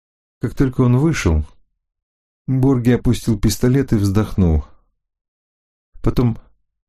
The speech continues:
подошёл к столу, куда Фогель положил записную книжку. Ему всегда было любопытно узнать, что же он туда постоянно записывал.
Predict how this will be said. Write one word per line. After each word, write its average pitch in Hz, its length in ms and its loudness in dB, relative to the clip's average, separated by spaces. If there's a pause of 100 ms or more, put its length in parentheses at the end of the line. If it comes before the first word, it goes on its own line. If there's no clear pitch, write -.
подошёл 117 400 -2
к - 100 -14
столу, 127 380 0
куда 92 260 0
Фогель 90 480 0
положил 95 400 2
записную 87 520 0
книжку. 78 520 0 (1040)
Ему 104 180 -2
всегда 113 480 0
было 127 380 0
любопытно 117 800 0
узнать, 98 360 2
что - 320 0
же 139 140 0
он 135 140 0
туда 123 280 0
постоянно 113 640 0
записывал. 82 800 0